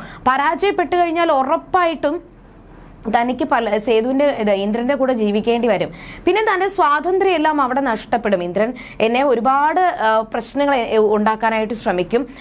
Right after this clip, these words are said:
എനിക്ക് അവിടെ പോകാൻ പറ്റത്തില്ല, ഇവിടെ പോകാൻ പറ്റത്തില്ല, എൻ്റെ ഇഷ്ടങ്ങളിലെല്ലാം തല്ലിക്കെടുത്തും. അതെനിക്കൊരിക്കലും സാധിക്കത്തില്ല. ഇനി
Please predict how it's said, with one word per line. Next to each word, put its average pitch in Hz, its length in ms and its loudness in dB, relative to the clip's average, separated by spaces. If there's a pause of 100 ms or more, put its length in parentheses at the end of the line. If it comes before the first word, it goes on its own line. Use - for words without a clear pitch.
(160)
എനിക്ക് 208 180 0
അവിടെ 220 180 2
പോകാൻ 226 340 0
പറ്റത്തില്ല, 214 360 -2
ഇവിടെ 214 200 0
പോകാൻ 226 220 -2
പറ്റത്തില്ല, 214 460 -2
എൻ്റെ 254 280 2
ഇഷ്ടങ്ങളിലെല്ലാം 302 1040 0
തല്ലിക്കെടുത്തും. 226 580 -2 (360)
അതെനിക്കൊരിക്കലും 233 600 0
സാധിക്കത്തില്ല. 214 680 0
ഇനി 175 160 -2